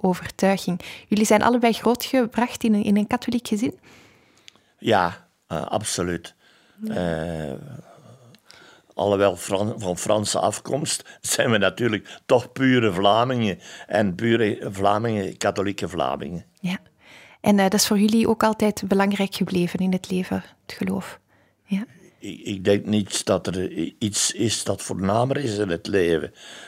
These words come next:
Speaker 2: eh, dan, eh, het geloof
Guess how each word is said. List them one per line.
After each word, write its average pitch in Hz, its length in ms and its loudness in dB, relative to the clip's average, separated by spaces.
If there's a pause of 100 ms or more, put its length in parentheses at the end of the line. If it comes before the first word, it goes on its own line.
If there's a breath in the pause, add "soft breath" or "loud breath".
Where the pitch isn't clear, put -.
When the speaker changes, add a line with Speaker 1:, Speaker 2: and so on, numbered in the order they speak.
Speaker 2:
eh, - 520 0
dan, 101 440 0
eh, - 800 -8 (120)
het 101 240 -4
geloof 110 600 2